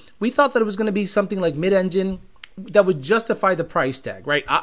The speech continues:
I thought it was gonna be something like the Ford G T, something that looked the part, something that had an engine. When they say mid-engine, I don't think engine in the front. Like, nobody thinks, nobody on the planet thinks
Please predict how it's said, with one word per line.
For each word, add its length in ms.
I 40
thought 260
it 40
was 140
gonna 140
be 80
something 280
like 140
the 80
Ford 280
G 140
T, 300
something 340
that 220
looked 480
the 100
part, 380
something 320
that 100
had 240
an 240
engine. 460
When 140
they 100
say 160
mid-engine, 640
I 100
don't 180
think 320
engine 420
in 220
the 80
front. 420
Like, 220
nobody 460
thinks, 400
nobody 340
on 60
the 80
planet 460
thinks 340